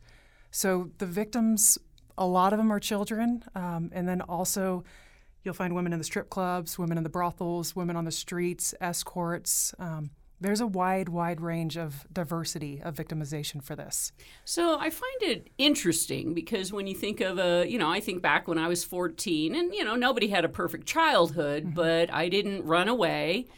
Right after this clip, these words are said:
Speaker 2: or I didn't move into this kind of thing. And so you would think that intentionally these young girls run away, I'm on the street, I have no other choice.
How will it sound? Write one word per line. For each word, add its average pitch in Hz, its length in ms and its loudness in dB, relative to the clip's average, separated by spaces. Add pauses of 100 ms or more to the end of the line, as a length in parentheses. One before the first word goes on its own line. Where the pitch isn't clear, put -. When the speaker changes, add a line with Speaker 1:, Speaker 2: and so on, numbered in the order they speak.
(320)
Speaker 2:
or 180 400 2
I 175 160 2
didn't 190 480 -4
move 196 340 0
into 180 800 4
this 175 220 -2
kind 170 240 0
of 320 40 -2
thing. 214 260 -4 (380)
And 202 200 0
so - 100 2
you 226 200 2
would 226 140 -2
think 233 360 0
that 180 420 4 (100)
intentionally 233 920 0
these 175 240 2
young 214 220 2
girls 196 400 2
run 208 260 6
away, 202 540 6
I'm 165 180 8
on 202 220 4
the 226 80 2
street, 202 480 0
I 170 140 4
have 180 260 6
no 180 220 0
other 156 260 0
choice. 160 800 2